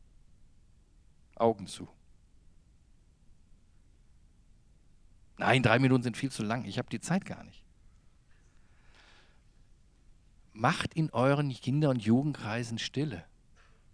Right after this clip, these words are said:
Die kö-, können ja gar nicht mehr die Stille ertragen.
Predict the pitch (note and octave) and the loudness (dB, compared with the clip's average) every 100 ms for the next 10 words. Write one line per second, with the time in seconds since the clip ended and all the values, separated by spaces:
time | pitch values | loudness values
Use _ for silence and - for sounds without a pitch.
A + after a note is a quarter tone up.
0 | - - - - - - - - - - | -20 -20 -20 -20 -20 -20 -20 -20 -20 -20
1 | - _ - - _ - - _ _ - | -20 _ -20 -20 _ -20 -20 _ _ -20
2 | - - A#2 - D3 B2+ C3 C3 B2 A2+ | -12 -4 -2 2 2 2 2 0 -2 -2
3 | D3 C#3 G2+ - E3+ F3+ - - | -2 -2 -4 -6 -2 -2 -4 -10